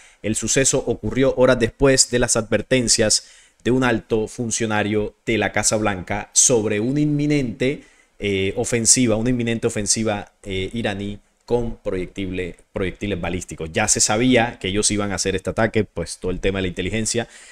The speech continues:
Sabían que ellos iban a responder porque no se iban a quedar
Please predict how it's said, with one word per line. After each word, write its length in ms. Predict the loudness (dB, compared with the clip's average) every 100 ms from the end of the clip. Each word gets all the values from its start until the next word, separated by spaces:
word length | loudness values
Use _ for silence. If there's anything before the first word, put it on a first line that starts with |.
| -2
Sabían 500 | 2 4 6 4 4
que 80 |
ellos 200 | 2 4
iban 200 | 4 2 2
a 60 |
responder 640 | 0 -2 -2 4 4 4 0 _ _ _ _ _
porque 240 | -4 0
no 120 | 0
se 120 | 2 4
iban 140 | 2
a 80 | 4
quedar 440 | 4 6 4 0